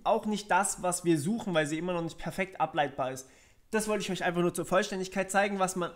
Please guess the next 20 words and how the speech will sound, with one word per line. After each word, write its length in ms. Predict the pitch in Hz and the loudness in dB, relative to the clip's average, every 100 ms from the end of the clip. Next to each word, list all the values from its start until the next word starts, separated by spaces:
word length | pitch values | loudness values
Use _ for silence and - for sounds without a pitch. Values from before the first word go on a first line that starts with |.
| - | 0
eigentlich 460 | 170 240 254 214 | 2 2 2 0
meistens 440 | 180 180 220 - 180 | 2 2 0 -4 -4
benutzt, 360 | 175 196 190 | -2 -2 -6
ist 160 | - - | -8 -6
die 80 | 156 | -4
sogenannte 400 | 170 180 165 151 | -2 0 0 -2
Sigmoid-Funktion. 880 | 143 180 156 190 247 180 151 185 190 | -4 -4 -4 -2 -2 -2 -2 -2 -4
Und 100 | 165 | -6
ich 120 | - | -4
glaube, 240 | 175 175 | -4 -2
jetzt 180 | 170 - | -6 -8
muss 140 | 175 | -10
ich 80 | 160 | -8
tatsächlich 420 | - 151 175 165 | -10 -10 -8 -8
hier 80 | - | -4
mal 160 | 160 143 | 0 0
anfangen 280 | 165 165 143 | 0 -4 -6
mit 120 | 143 | -2
Radieren. 400 | 139 135 180 220 - - _ _ - - - | -2 0 -2 -4 -10 -20 _ _ -20 -20 -8
So, 240 | 160 160 | 2 2